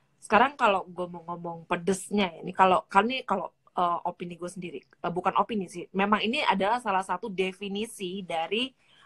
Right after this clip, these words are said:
arti sebuah kalimat, eh, sebuah kata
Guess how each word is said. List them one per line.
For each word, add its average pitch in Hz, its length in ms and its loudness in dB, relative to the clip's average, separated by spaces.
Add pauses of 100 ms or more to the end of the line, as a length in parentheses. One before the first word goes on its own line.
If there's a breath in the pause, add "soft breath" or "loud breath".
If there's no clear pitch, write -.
(100)
arti 247 640 -2
sebuah 190 640 0
kalimat, 175 480 -2 (540)
eh, 170 320 -2 (1040)
sebuah 180 380 -4
kata 196 420 6